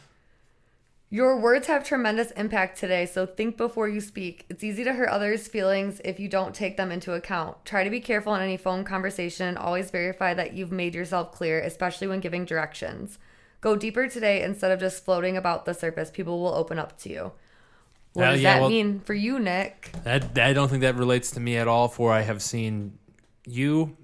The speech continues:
Speaker 2: my father, and the guy I work with today.
Speaker 1: Yeah, it's a phone conversation. Did you talk to anybody on the phone?
Speaker 2: My dad.
Speaker 1: Okay. Did you give clear directions?
Speaker 2: I gave clear instructions of what was wrong with the vending machine.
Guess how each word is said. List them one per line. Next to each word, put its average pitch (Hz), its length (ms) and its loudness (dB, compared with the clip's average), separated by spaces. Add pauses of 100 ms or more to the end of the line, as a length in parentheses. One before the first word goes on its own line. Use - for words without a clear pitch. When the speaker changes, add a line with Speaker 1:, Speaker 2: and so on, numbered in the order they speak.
Speaker 2:
my 123 220 -2
father, 123 640 2
and 113 200 -4
the 107 80 -6
guy 110 300 0
I 107 60 0
work 107 280 -4
with - 220 -12
today. 85 360 -8 (180)
Speaker 1:
Yeah, 392 260 6
it's - 100 2
a 349 120 8
phone 403 180 4
conversation. 214 440 2
Did 208 80 -4
you 208 60 -8
talk 220 140 0
to 226 60 -4
anybody 233 180 0
on 226 60 2
the 226 60 -2
phone? 247 260 -4 (420)
Speaker 2:
My 151 120 2
dad. 110 440 -2 (960)
Speaker 1:
Okay. 277 300 2 (480)
Did 226 140 -4
you 220 40 -6
give 214 200 2
clear 226 180 0
directions? 208 640 -6 (540)
Speaker 2:
I 123 140 -2
gave 120 300 -4
clear 120 220 -2
instructions 113 480 -4
of 101 80 -6
what 101 100 -4
was 110 160 -6
wrong 104 160 -2
with 107 100 -8
the - 60 -8
vending 98 300 -6
machine. 113 420 -4